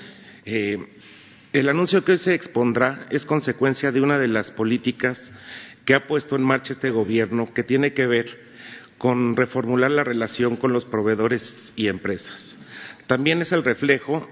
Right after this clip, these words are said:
del esfuerzo de incluir a todos los agentes económicos para contribuir en mejorar al país. En abril del año pasado, el presidente de la República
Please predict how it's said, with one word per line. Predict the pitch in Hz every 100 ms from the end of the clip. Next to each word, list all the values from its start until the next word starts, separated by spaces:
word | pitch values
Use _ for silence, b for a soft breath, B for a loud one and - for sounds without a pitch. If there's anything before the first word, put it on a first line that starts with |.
| - -
del | 120 127 117
esfuerzo | 123 - 143 123 - 147 131 104 -
de | 117 123
incluir | 123 127 127 139 151
a | 151
todos | 147 143
los | 131
agentes | 117 - 135 147 135
económicos | - 117 135 139 135 165 170 - B B B -
para | 120 120
contribuir | 131 127 117 120 127 139 180 - B B B -
en | 127 120
mejorar | 120 127 127
al | 127 127
país. | 104 110 - - - - - B B B B B - _ _
En | 127 127 127 127 131
abril | 139 147 180 175
del | 175
año | 170 170 -
pasado, | 131 - 135 139
el |
presidente | 135 131 - 131 135 151
de | 135
la | 123
República | 131 - 156 120 113 - 123